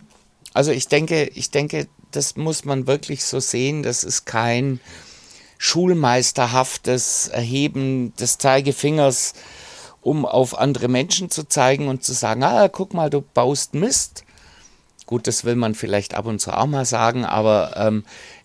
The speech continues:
es geht primär drum, aufzuzeigen, das müsst ihr beachten, wenn ihr das könnt, könnt ihr einen guten Job machen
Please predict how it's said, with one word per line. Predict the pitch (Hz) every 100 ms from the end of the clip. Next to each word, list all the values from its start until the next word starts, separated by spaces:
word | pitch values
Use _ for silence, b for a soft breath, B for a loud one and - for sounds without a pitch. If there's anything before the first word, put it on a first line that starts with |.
| -
es | -
geht | - 113
primär | - 131 131 120
drum, | 110 113 117 113 b b b b b _ _ _
aufzuzeigen, | - - - - - 110 107 107 107 - _ _ _
das | 113 -
müsst | 131 131 - -
ihr | 104
beachten, | 95 - 107 - 117 113 85
wenn | 90 110 98
ihr | 104
das | - 95 -
könnt, | - 98 117 110 - b b b _
könnt | - 113 110
ihr |
einen | 101
guten | 95 101 104
Job | - 117 -
machen | 131 117 131 123